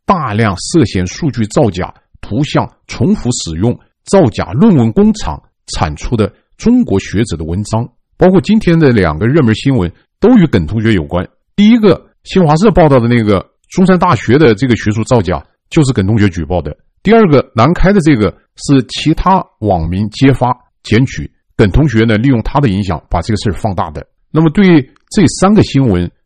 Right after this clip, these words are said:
，L T有两个方面观点与网友分享。这三个新闻呢，它都与一位自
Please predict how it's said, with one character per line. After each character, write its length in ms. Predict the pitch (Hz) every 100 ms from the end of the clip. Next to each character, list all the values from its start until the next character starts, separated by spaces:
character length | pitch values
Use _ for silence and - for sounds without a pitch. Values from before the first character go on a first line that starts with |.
| _
，L 140 | 139 160
T 160 | -
有 80 | 160
两 220 | 135 80
个 80 | 90
方 180 | - 147
面 100 | 151
观 200 | 139 147
点 120 | 98
与 40 | 85
网 180 | 87
友 80 | 85
分 180 | - 87
享。 220 | - 71 _ _ _
这 140 | 247 -
三 300 | - 190 220
个 80 |
新 220 | - 135 123
闻 140 | 90
呢， 160 | 85 - _ _ -
它 120 | 143
都 220 | 214 254
与 180 | 196 151
一 180 | 143 147
位 220 | 147 127
自 260 | - 196